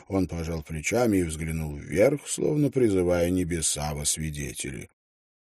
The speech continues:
Что ж тут такого? Общественные деньги. Деньги неизвестно кому принадлежащие.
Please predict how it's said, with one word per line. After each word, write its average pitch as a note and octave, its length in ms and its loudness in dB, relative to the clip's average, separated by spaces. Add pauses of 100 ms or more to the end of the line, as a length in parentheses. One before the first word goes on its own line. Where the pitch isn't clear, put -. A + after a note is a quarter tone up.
Что F#2+ 280 4
ж E2+ 60 -4
тут F#2 180 0
такого? G2+ 500 4 (220)
Общественные D3 1300 4
деньги. F#2 560 2 (340)
Деньги D#3 600 8
неизвестно C3+ 960 8
кому D#2 360 2
принадлежащие. F3+ 1160 0